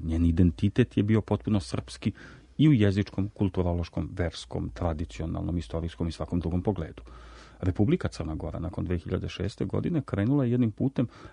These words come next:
rasrbljavanja, on-, odnosno antisrpstva. O čemu se radi? Dakle, nakon razduživanja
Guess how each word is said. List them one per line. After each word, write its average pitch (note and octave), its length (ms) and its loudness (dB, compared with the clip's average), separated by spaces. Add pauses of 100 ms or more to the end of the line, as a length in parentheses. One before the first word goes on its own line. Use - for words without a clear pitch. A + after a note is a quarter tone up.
(100)
rasrbljavanja, F2 1000 0 (480)
on-, A2 400 2
odnosno A#2+ 380 0 (380)
antisrpstva. - 800 -2 (760)
O - 60 2
čemu G2 240 4
se E2+ 140 -6
radi? D#2+ 260 -6
Dakle, - 360 -4
nakon G2 360 2
razduživanja A#2+ 680 0